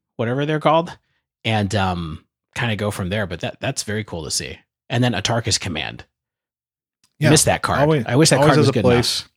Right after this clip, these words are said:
Speaker 1: Yeah.
Speaker 2: Always does something in decks like this.
Speaker 1: Yeah.
Speaker 2: That's really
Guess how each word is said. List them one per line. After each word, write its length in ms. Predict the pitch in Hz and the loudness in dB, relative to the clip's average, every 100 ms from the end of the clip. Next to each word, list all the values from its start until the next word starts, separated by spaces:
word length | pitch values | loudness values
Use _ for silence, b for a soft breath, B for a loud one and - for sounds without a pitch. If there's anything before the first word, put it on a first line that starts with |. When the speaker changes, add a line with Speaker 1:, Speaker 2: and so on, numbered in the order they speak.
| - | -4
Speaker 1:
Yeah. 240 | 107 87 - | -2 -2 -4
Speaker 2:
Always 280 | 131 131 127 | 0 2 2
does 200 | 123 110 | 0 0
something 500 | 127 117 101 90 85 | -2 0 -2 -6 -10
in 160 | 117 101 | -6 -2
decks 280 | 104 95 - | -2 -4 -8
like 160 | 90 - | -10 -6
this. 300 | 87 - - _ _ _ _ _ _ | -6 -6 -10 _ _ _ _ _ _
Speaker 1:
Yeah. 140 | - 139 | -10 -2
Speaker 2:
That's 200 | 175 - | -2 2
really 400 | 170 202 185 | 4 4 4